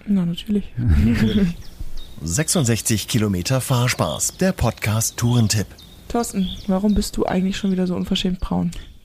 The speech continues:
Speaker 2: War mir klar, dass du, <laughs> dass du das jetzt so bringst, ähm, weil ich ein, zwei Tage Sonne hatte.
Speaker 1: Wo warst du?
Speaker 2: Auf Mallorca.
Speaker 1: Okay.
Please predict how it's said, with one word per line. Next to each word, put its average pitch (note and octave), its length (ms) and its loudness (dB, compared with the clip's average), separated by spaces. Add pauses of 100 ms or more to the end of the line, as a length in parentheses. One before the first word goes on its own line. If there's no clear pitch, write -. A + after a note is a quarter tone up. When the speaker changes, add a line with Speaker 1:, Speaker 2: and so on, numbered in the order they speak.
(420)
Speaker 2:
War B2 100 4
mir B2 160 4
klar, B2+ 240 2
dass A#3+ 260 2
du, F#3 60 4
<laughs> C#4 480 2
dass - 320 4
du B2 60 4 (160)
das - 220 2
jetzt C#3+ 320 2
so C#3 80 2
bringst, D3+ 520 0 (440)
ähm, B2 380 6
weil C3 260 2
ich D3 360 2
ein, D3+ 160 2
zwei C#3 160 0
Tage C3 300 2
Sonne D3 320 4
hatte. G#2+ 300 4 (600)
Speaker 1:
Wo A3+ 160 2
warst G3+ 300 2
du? E3+ 140 0 (680)
Speaker 2:
Auf A#2+ 240 2
Mallorca. G2 560 2 (580)
Speaker 1:
Okay. E3+ 460 0